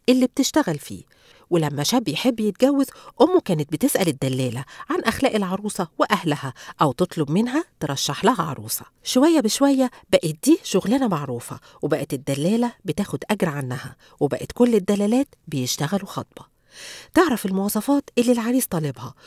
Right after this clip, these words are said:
وتدور عليها وتقول له موجودة في أنهي بيت. مش بس كده، دي كمان بتقول لأهل العروسة وتنقل لهم كل حاجة عن العريس وأسرته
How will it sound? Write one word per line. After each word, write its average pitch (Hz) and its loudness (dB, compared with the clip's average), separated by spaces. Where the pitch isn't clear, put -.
وتدور 180 0
عليها 185 -4
وتقول 226 2
له 285 2
موجودة 254 4
في 196 -6
أنهي 165 -2
بيت. 127 -10
مش 147 -6
بس 170 -2
كده، 165 -2
دي 151 0
كمان 170 2
بتقول 214 0
لأهل 208 2
العروسة 202 0
وتنقل 208 0
لهم 302 2
كل 320 4
حاجة - 0
عن 175 -2
العريس 147 -4
وأسرته 165 -4